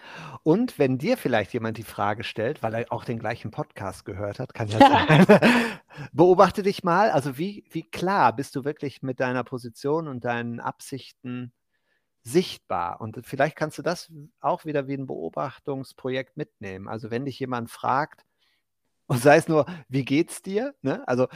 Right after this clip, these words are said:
Speaker 1: wie klar bist du positioniert? Sagst du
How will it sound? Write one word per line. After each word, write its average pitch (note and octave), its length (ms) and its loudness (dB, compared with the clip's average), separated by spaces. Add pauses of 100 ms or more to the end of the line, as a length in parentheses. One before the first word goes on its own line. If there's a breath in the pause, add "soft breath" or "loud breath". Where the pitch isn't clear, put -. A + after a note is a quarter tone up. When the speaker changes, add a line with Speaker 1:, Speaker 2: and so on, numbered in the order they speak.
(120 loud breath)
Speaker 1:
wie D#3+ 140 -6
klar D3 300 2
bist D3+ 200 -6
du C#3+ 260 -4 (680)
positioniert? D3+ 1120 -2
Sagst - 300 -4
du A#2+ 220 -4